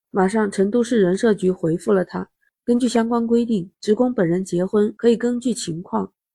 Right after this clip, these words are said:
由他们本单位行政领导批准给予五天的婚假，同时可以利用带休年假、双休日将假期时间拉长。接着就看到各个城市官宣的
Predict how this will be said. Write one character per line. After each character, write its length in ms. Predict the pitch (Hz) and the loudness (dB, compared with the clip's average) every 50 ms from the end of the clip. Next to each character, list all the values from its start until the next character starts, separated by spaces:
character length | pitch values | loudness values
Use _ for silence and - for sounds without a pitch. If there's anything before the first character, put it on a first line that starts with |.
| _ _ _ _ - | _ _ _ _ 2
由 140 | 196 208 | 4 4
他 140 | 208 247 254 | 4 2 0
们 160 | 254 254 240 | 0 0 0
本 240 | 247 196 170 165 175 | 0 0 0 0 0
单 160 | 214 220 233 | 0 0 0
位 140 | 240 247 226 | 2 0 0
行 200 | 196 - 190 180 | 0 0 -2 -2
政 200 | 196 254 240 214 | -2 -2 0 0
领 180 | 196 185 196 208 | 0 0 0 0
导 140 | 196 175 170 | -2 -2 -2
批 240 | - - - 240 | -4 -6 -6 -4
准 240 | 226 233 196 - - - | -2 0 -2 -2 -2 0
给 180 | 190 190 208 | 2 4 4
予 80 | 202 208 | 4 2
五 220 | - - 165 165 | 0 0 0 -2
天 240 | 165 - 220 220 208 | 0 0 -2 -2 0
的 100 | 190 165 | -2 -4
婚 300 | - - 226 226 226 226 | -2 0 0 0 0 0
假， 260 | - 226 196 185 - _ _ _ _ _ _ _ | 0 -2 -2 -2 -6 _ _ _ _ _ _ _
同 160 | - 202 233 | 0 2 2
时 160 | 226 269 254 | 2 2 0
可 200 | - - 208 208 | 0 2 4 4
以 100 | 196 190 | 4 4
利 120 | 202 220 | 4 4
用 140 | 214 196 196 | 2 2 2
带 160 | 196 226 214 202 | 2 2 0 2
休 180 | 202 233 226 226 | 2 2 0 2
年 240 | 202 170 156 165 185 | 2 0 -2 -2 -2
假、 180 | 208 185 175 | -2 0 0
双 300 | 180 - - 214 220 214 | -2 -2 -2 -2 -2 0
休 180 | - 214 202 208 | 0 0 0 0
日 160 | 202 196 190 | 0 0 -2
将 200 | - - 196 196 | -2 -4 -6 -6
假 180 | 202 - 208 190 | -4 -4 -4 -4
期 160 | 185 - 196 | -4 -6 -8
时 140 | 185 - - | -10 -10 -6
间 180 | - 196 190 190 | -4 -4 -2 -2
拉 160 | 196 196 202 | -2 -4 -6
长。 320 | - - 160 151 156 185 - _ _ _ _ _ _ _ _ _ _ _ _ - | -6 -8 -8 -10 -10 -12 -16 _ _ _ _ _ _ _ _ _ _ _ _ 0
接 140 | - 233 233 | 2 4 6
着 140 | 226 190 | 6 6
就 100 | 214 208 | 4 4
看 220 | 208 208 214 208 208 | 2 0 -2 -2 -2
到 100 | 196 180 | -2 -2
各 200 | 190 226 220 214 | -2 -2 0 0
个 100 | 208 190 | 0 -2
城 220 | 190 - 160 165 | -2 -2 -4 -4
市 120 | - - 180 | -4 -4 -2
官 220 | - 196 196 196 | 0 2 2 2
宣 240 | 190 214 196 196 190 | 2 0 0 0 0
的 160 | 180 160 | 0 -2